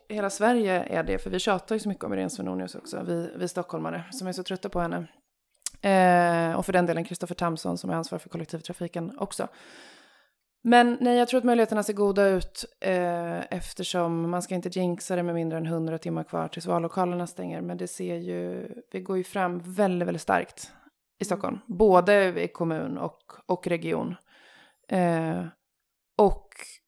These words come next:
Speaker 1: ehm, medvetenheten kring regionvalet är högre än någonsin
Speaker 2: Mm.
Speaker 1: kring Stockholm.
Speaker 2: Mm.
Speaker 1: Eller i Stockholm. Vi har jobbat väldigt, väldigt, väldigt hårt med att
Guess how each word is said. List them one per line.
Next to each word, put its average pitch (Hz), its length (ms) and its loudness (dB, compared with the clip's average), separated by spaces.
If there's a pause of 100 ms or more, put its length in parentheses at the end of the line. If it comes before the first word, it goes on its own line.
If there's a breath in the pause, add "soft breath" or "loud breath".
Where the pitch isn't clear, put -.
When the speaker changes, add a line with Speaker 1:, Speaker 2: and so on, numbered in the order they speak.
(180)
Speaker 1:
ehm, 175 800 -4 (640)
medvetenheten 190 960 2
kring 165 240 0
regionvalet 175 640 0
är - 80 -2
högre 202 360 -2 (100)
än 196 100 -2
någonsin 190 380 -2
Speaker 2:
Mm. 208 100 -6
Speaker 1:
kring 196 180 -2
Stockholm. 196 480 -4
Speaker 2:
Mm. 196 200 -14 (360)
Speaker 1:
Eller 202 160 -4
i 190 140 -2
Stockholm. 196 520 -6
Vi 190 60 -8
har 190 80 -4
jobbat 185 260 -4
väldigt, 190 320 -2
väldigt, 175 240 -4
väldigt 170 280 0
hårt - 360 -8 (100)
med 170 280 2
att - 220 -12